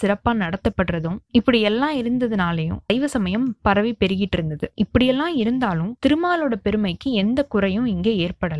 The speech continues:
விஷ்ணுமூர்த்தியோட ஒன்பதாவது அவதாரமான கண்ணன் அவதாரம் மக்களோட இதயத்தை ரொம்பவே கவர்ந்திருக்கு. கோகுலத்திலையும் பிருந்தாவனத்திலையும் வட மதுராவிலையும் எம்பெருமான் நிகழ்த்தின லீலைகள் எல்லாமே இவங்களோட மனங்கள்ல நல்லாவே குடிகொண்டிருக்கு.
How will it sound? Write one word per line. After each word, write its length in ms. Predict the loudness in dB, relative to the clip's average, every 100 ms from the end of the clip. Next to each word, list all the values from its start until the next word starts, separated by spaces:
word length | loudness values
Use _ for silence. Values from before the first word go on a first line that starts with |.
| -4
விஷ்ணுமூர்த்தியோட 1040 | 0 2 2 -2 0 -2 0 0 2 0 0
ஒன்பதாவது 640 | 0 0 0 0 -2 -2
அவதாரமான 840 | -2 0 0 0 -2 -2 -2 -4 -2
கண்ணன் 300 | 0 2 2
அவதாரம் 560 | 0 -2 -2 -2 -2 0
மக்களோட 480 | 0 2 2 2
இதயத்தை 540 | 0 0 0 -2 0 0
ரொம்பவே 420 | 0 0 0 0 0
கவர்ந்திருக்கு. 560 | -2 -2 -2 -6 -8 -10 -4 2
கோகுலத்திலையும் 920 | 2 2 0 -2 -2 0 0 0 0
பிருந்தாவனத்திலையும் 1000 | 0 0 0 0 -2 -4 -2 -2 0 -4 -4
வட 320 | 2 2 2
மதுராவிலையும் 840 | 0 -2 0 0 0 -2 -2 -2 -4 -2
எம்பெருமான் 720 | 2 2 2 0 0 -2 -2
நிகழ்த்தின 720 | 0 0 2 2 0 -2 -2 -2
லீலைகள் 560 | -2 0 0 0 -2
எல்லாமே 480 | -2 -2 -4 -2 0
இவங்களோட 480 | 2 2 2 0 0
மனங்கள்ல 560 | 0 0 0 0 -2 -2
நல்லாவே 480 | 0 0 0 0
குடிகொண்டிருக்கு. 720 | -2 -2 -2 -2 -2 -4 -8